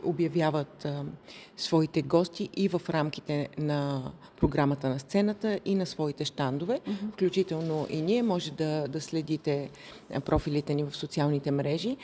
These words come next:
Speaker 1: за да знаете кога гостуват автори. А днес, шести декември, казахме, че, че Костадина Костова в петък.
Speaker 2: Петък, а, авторката на Лейди Гергана.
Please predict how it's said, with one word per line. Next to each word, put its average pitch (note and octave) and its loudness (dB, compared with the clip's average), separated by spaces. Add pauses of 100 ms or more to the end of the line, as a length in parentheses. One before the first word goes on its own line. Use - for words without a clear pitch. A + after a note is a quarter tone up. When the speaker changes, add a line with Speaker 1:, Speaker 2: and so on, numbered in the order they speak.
(200)
Speaker 1:
за F3+ 0
да E3 -4
знаете D#3+ 0
кога D3+ 2
гостуват D3 -4
автори. A3 0 (300)
А F3 2
днес, G3 0
шести G#3 0
декември, G3+ 4
казахме, G3 2
че, G3 0
че G3 -2
Костадина F#3+ 0
Костова F#3+ 2
в D#3 -6 (120)
петък. F#3 0
Speaker 2:
Петък, G#3 0
а, G3 0
авторката F#3 -4
на E3+ 4
Лейди D#3+ 0
Гергана. E3+ -2